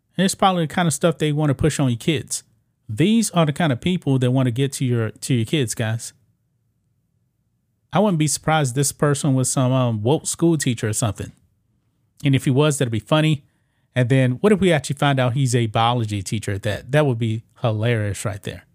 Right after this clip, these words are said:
Wow. This is stunning. I'm stunned right there. I've heard it all, guys. What he said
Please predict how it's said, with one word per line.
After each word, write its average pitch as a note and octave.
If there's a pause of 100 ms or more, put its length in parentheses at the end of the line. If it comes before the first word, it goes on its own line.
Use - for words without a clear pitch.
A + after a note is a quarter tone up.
(1300)
Wow. G#2+ (1400)
This A3
is E3+
stunning. F3 (1300)
I'm D#3+
stunned E3
right G#2+
there. - (380)
I've B2+
heard E3+
it D3
all, D3
guys. A2 (760)
What C#3
he G3+
said C3+